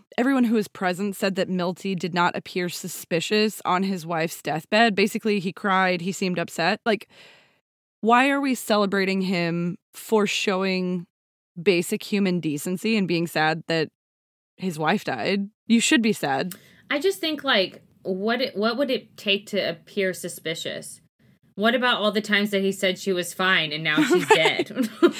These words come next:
Speaker 1: Like, four minutes ago, you said you were taking her to the country for some, like, fresh air or whatever.
Speaker 2: Yeah, like, that's suspicious.
Speaker 1: Bravo, you bastard. Like, you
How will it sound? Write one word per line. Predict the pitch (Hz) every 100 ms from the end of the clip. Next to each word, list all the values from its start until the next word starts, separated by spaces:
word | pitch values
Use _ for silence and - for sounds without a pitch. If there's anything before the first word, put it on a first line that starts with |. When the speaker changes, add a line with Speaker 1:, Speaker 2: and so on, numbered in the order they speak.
| - - -
Speaker 1:
Like, | 349 262
four | - 320 330
minutes | 285 302 294
ago, | 269 208 202
you | 214 226
said | - 233
you | 247
were |
taking | 240 262 247
her | 220
to | 180
the | 180
country | 247 240 - 196
for | - 202
some, | - 196
like, | 196 -
fresh | 208 214 -
air | 226 214 185
or | 180
whatever. | 196 202 349
Speaker 2:
Yeah, | 427 - 320 330 294 233 -
like, | 240 233 220
that's | 285 359
suspicious. | - 277 - 214 277 185 -
Speaker 1:
Bravo, | 277 285 285
you | 294 220 190 -
bastard. | 190 170 202 254 247 254 214
Like, | 190 175 _ _
you | 214